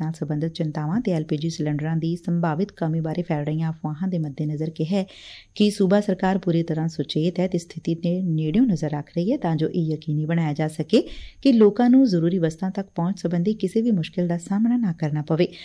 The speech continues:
ਮੁੱਖ ਮੰਤਰੀ ਨੇ ਸਪਸ਼ਟ ਕੀਤਾ ਕਿ ਸਰਕਾਰ ਕਿਸੇ ਵੀ ਹਾਲਾਤ ਵਿੱਚ ਤਣਾਅ ਪੈਦਾ ਕਰਨ, ਜਮਾਖੋਰੀ ਜਾਂ ਸ਼-, ਖਪਤਕਾਰਾਂ ਦੇ ਸ਼ੋਸ਼ਣ ਦੀ ਇਜਾਜ਼ਤ ਨਹੀਂ ਦੇਵੇਗੀ। ਮੁੱਖ ਮੰਤਰੀ ਨੇ ਕਿਹਾ ਕਿ ਖਾੜੀ ਦੇਸ਼ਾਂ 'ਚ ਤਣਾਅ ਕਾਰਨ ਦੇਸ਼ ਭਰ ਵਿੱਚ ਐਲ ਪੀ ਜੀ ਦੀ ਸੰਭਾਵਿਤ ਘਾਟ ਬਾਰੇ ਅਫਵਾਹਾਂ ਤੇਜ਼ੀ ਨਾਲ ਫੈਲ ਰਹੀਆਂ ਨੇ, ਜਿਸ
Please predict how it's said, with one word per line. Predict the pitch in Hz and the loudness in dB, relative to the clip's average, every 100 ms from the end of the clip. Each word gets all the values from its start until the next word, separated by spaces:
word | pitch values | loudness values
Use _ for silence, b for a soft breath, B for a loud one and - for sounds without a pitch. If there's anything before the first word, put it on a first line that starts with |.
| B B - | B B 2
ਮੁੱਖ | 220 254 | 6 8
ਮੰਤਰੀ | 240 254 | 8 8
ਨੇ | 262 | 8
ਸਪਸ਼ਟ | 262 220 220 226 | 6 2 0 0
ਕੀਤਾ | 226 214 | 2 0
ਕਿ | 247 233 | 0 0
ਸਰਕਾਰ | 202 180 180 190 | 0 2 2 0
ਕਿਸੇ | 196 202 | 0 0
ਵੀ | 196 208 185 | 2 0 -2
ਹਾਲਾਤ | 165 156 165 _ - 175 | -4 -4 -6 _ -4 -2
ਵਿੱਚ | 165 160 185 180 | -2 -2 -4 -2
ਤਣਾਅ | 180 170 196 | 0 0 -2
ਪੈਦਾ | 156 147 | -2 -2
ਕਰਨ, | 151 170 214 | -2 0 2
ਜਮਾਖੋਰੀ | 165 160 165 175 170 220 | 2 0 0 0 0 2
ਜਾਂ | 190 | 0
ਸ਼-, | 180 165 _ - | -2 -8 _ -10
ਖਪਤਕਾਰਾਂ | 160 - - 156 151 156 | -8 -6 -6 -4 -2 -2
ਦੇ | 165 | -2
ਸ਼ੋਸ਼ਣ | 165 170 - 240 | -2 -4 0 0
ਦੀ | 220 202 170 | 0 0 -6
ਇਜਾਜ਼ਤ | - 165 156 160 196 | -2 -2 0 -4 2
ਨਹੀਂ | 220 | 2
ਦੇਵੇਗੀ। | 220 151 147 185 B B B B B | 2 0 -2 -4 B B B B B
ਮੁੱਖ | 190 190 | 2 4
ਮੰਤਰੀ | 190 190 | 2 4
ਨੇ | 208 | 4
ਕਿਹਾ | 214 214 | 4 2
ਕਿ | 226 220 | 0 -2
ਖਾੜੀ | - 170 165 | -2 -2 0
ਦੇਸ਼ਾਂ | 165 165 180 | 0 0 -4
'ਚ | - | -2
ਤਣਾਅ | 165 160 | -2 -2
ਕਾਰਨ | 165 160 180 | 0 0 0
ਦੇਸ਼ | 170 160 | 0 -2
ਭਰ | 165 165 | -2 -2
ਵਿੱਚ | 170 170 | -2 -2
ਐਲ | 156 | -4
ਪੀ | 147 160 | -2 -4
ਜੀ | 160 | -4
ਦੀ | 175 | -6
ਸੰਭਾਵਿਤ | - 170 160 151 156 | -4 -2 -2 -2 -4
ਘਾਟ | 165 147 | -4 -4
ਬਾਰੇ | 151 175 180 | -2 -2 -2
ਅਫਵਾਹਾਂ | 160 147 156 | -2 -4 -4
ਤੇਜ਼ੀ | 165 165 160 208 | -2 -2 0 0
ਨਾਲ | 220 220 | 2 0
ਫੈਲ | 185 147 | -2 -2
ਰਹੀਆਂ | 147 156 170 | -2 -2 0
ਨੇ, | 285 | 0
ਜਿਸ | 190 160 | 0 -4